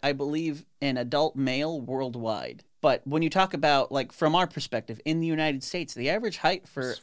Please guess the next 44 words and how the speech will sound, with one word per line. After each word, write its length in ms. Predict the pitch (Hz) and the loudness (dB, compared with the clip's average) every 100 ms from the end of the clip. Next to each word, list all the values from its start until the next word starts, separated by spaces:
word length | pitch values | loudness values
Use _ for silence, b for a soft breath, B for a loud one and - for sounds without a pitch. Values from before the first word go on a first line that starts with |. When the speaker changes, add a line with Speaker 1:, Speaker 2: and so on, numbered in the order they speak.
| - | -2
Speaker 1:
uh, 180 | 135 117 | 0 2
Speaker 2:
five 160 | 110 | 0
eight. 260 | 127 131 135 - | 0 -2 -4 -10
Speaker 1:
for, 240 | 131 127 | -8 -6
yeah. 460 | 131 180 160 101 143 - | 0 2 2 0 -8 -4
And 160 | 151 147 | 0 2
then, 440 | 143 135 120 - - | 2 0 -2 -6 -4
obviously, 400 | 147 147 139 139 | -2 -2 -2 -4
you 60 | 123 | -2
go 140 | 135 | 0
to 60 | 120 | 0
some 160 | 156 | -2
of 40 | 123 | 0
the 80 | 123 | 0
Nordic 360 | 131 190 143 | 0 0 -2
countries, 380 | - 120 123 135 | -4 -4 -4 -6
and 160 | 120 117 | -8 -6
fucking 300 | 120 120 123 | -6 -4 -4
the 120 | 120 | -2
average 280 | 127 127 135 | -2 -4 -4
height's, 220 | 127 - | -4 -6
like, 100 | 123 | -12
five 320 | - 87 104 | -12 -12 -8
ten, 320 | 180 160 123 | -4 -2 -4
five 240 | 117 117 117 | -6 -6 -4
eleven. 640 | 131 147 113 87 143 160 - 156 | -2 -2 -2 -8 -12 -14 -14 -10
So 100 | 127 | -4
Speaker 2:
Damn, 300 | 117 123 120 | -2 0 4
Speaker 1:
fuckers 160 | 147 117 | 4 2
Speaker 2:
I'm 120 | 123 | -2
Speaker 1:
are 40 | |
Speaker 2:
short 260 | 123 220 214 | -2 0 2
Speaker 1:
huge. 120 | 139 | 4
Speaker 2:
over 180 | 123 113 | 2 -2
there. 320 | 110 117 120 123 B B B - | -4 -6 -6 -10 B B B 2
Speaker 1:
But, 300 | 139 117 127 | 4 4 0
um, 460 | 113 104 90 - - | -2 -2 -8 -12 -4
yeah, 240 | 254 302 | 4 4
for 320 | - - 208 185 | 2 -2 0 2
a 80 | |
Frenchman, 840 | 120 - - 180 220 - 143 131 120 | 0 -6 -2 2 2 0 0 -2 0
he 160 | 135 | -2
wasn't 480 | 131 131 117 110 - | 0 -2 -2 -8 -10
short 640 | - - - 170 127 120 | -12 -6 -2 0 0 -4